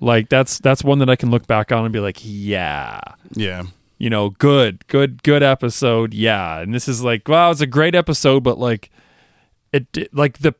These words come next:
Speaker 1: I think the payoff at the end, like, yeah, homeboy,
Speaker 2: <laughs>
Speaker 1: we never hear from him again. He's locked away,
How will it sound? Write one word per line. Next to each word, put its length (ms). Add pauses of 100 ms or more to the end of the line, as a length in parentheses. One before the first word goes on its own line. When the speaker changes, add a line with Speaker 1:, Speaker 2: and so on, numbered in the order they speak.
(340)
Speaker 1:
I 100
think 200
the 100 (240)
payoff 540
at 80
the 180
end, 380
like, 300
yeah, 240
homeboy, 540 (420)
Speaker 2:
<laughs> 960
Speaker 1:
we 120
never 260
hear 200
from 160
him 120
again. 440
He's 220
locked 240
away, 360